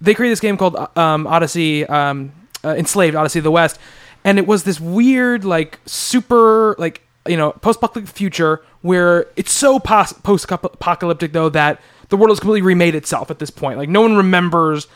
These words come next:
the way the world used to be. The world is this way, and that's it. And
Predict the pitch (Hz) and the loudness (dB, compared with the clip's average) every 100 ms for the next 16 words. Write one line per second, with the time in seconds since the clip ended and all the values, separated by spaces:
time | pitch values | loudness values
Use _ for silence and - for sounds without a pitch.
0 | _ 180 175 165 165 156 143 147 - 151 | _ 0 0 2 0 -2 -4 -6 -4 -4
1 | 156 165 165 160 147 202 - 160 151 160 | 0 2 2 -2 -2 -2 -2 -2 -2 -2
2 | 156 151 143 - 151 - _ - - - | -2 -2 -4 -4 -4 -4 _ -20 -20 -10
3 | - 175 165 156 156 | -2 0 2 0 -6